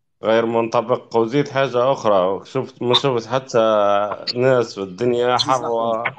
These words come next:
أراضيهم، آه، شو اسمه، تحررت أراضيهم بالمسيرة غير عند المغاربة.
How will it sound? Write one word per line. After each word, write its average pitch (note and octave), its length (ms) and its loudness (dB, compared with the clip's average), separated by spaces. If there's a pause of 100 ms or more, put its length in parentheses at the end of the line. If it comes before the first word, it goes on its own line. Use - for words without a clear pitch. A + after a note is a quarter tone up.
(120)
أراضيهم، A#2+ 680 0
آه، A2 300 2
شو B2 140 -6
اسمه، F#2+ 280 -6
تحررت G#2+ 480 -2
أراضيهم G#2+ 540 2
بالمسيرة A2 640 0
غير G2+ 200 0
عند A2 260 0
المغاربة. A2 680 0